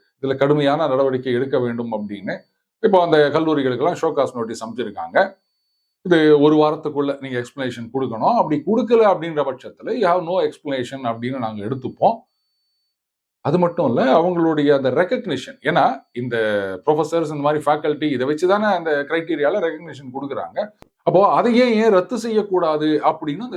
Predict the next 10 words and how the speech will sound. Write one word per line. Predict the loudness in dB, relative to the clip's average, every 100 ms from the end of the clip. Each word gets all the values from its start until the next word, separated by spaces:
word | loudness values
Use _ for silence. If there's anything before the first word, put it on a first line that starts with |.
| -6
ஷோகாஸ் | -6 -2 -4 -4
நோட்டீஸ்ல | -8 -6 -8 -6 -2 -2 2
கேட்டிருக்கிறதா | 2 2 -4 -6 0 0
செய்தி | 2 0 2 -2 -4
கூறுகின்றது. | -4 -4 -6 -16 -20 _ _ _ _ _ _ _ _ _ _ _ _ _ _ _ 4
இதுக்கும் | 4 6 4 6
யாரை | 4 2
பொறுப்பாக்குவது | 2 2 2 0 -2 -4 -2 -2 2 0
அப்படின்னு | 0 -2 -2 -2 -2 2
பொறுப்பான | 4 4 0 2 4 4 2 2 0